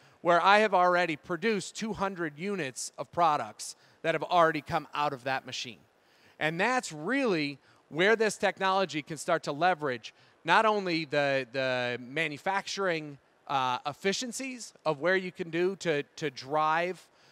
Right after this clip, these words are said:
the automation, but think about the variability that you're able to remove from the process. So when you look at that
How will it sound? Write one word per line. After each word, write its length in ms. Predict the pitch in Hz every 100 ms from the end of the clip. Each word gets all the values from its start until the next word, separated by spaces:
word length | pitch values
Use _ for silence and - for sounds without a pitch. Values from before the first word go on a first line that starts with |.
| _
the 120 | - 160
automation, 600 | 151 143 170 - 247 208 _ _ -
but 180 | 156 -
think 160 | 233
about 260 | 240 208 190
the 60 | 170
variability 800 | 160 170 170 151 165 160 147 131
that 200 | 147 143
you're 160 | 151
able 240 | 151 156 147
to 160 | -
remove 500 | 131 127 139 165 156
from 240 | 117 151 143
the 80 | 127
process. 600 | 143 131 - 98 - - _ _ _ _ _ _ _ _ _
So 180 | - 175
when 120 | 170
you 120 | 185 185
look 240 | 220 247
at 140 | 262
that 300 | - 147 143